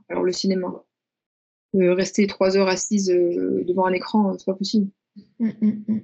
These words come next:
Speaker 1: En fait, c'est aussi Sam qui m'a conduit vers ce, certes, j'avais envie de vivre, mais toutes ces petites choses qui font partie de la vie, des, des, des banales, tu vois, les banalités de la vie, mais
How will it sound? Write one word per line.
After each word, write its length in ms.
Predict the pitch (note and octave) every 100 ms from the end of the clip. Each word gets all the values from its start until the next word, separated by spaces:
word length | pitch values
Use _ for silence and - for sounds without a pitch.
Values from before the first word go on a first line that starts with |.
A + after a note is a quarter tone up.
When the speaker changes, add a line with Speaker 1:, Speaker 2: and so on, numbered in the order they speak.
| -
Speaker 1:
En 100 | -
fait, 140 | C#4
c'est 120 | -
aussi 220 | A3 G#3+
Sam 220 | G#3+ C4 A#3+
qui 120 | G#3+
m'a 100 | F#3
conduit 360 | G3 G3 G#3+
vers 200 | G#3+ G3
ce, 680 | - - - - - G3 F#3 F#3 _ _
certes, 180 | - B3+
j'avais 220 | G#3+ G3
envie 220 | G3 F#3+ F#3+
de 80 |
vivre, 340 | F3+ B3+ G#3 G3 _ _ G3+
mais 300 | F#3+ G3 F#3+ - -
toutes 140 | C4
ces 140 | - G#3+
petites 240 | - -
choses 180 | A3 A3
qui 80 | -
font 120 | G3
partie 260 | F#3+ -
de 80 | G3
la 140 | G3 F#3+
vie, 180 | G3+
des, 140 | G3 F#3+
des, 240 | F3 F3
des 300 | E3 E3+ E3
banales, 480 | D#3+ F3+ G#3 C#4+ G3+
tu 100 | -
vois, 100 | F#3+
les 100 | F#3
banalités 500 | F3+ F3+ F3 F#3 F#3+
de 100 | F3
la 100 | E3+
vie, 200 | F#3 C4
mais 400 | F#3 E3+ F3 F3+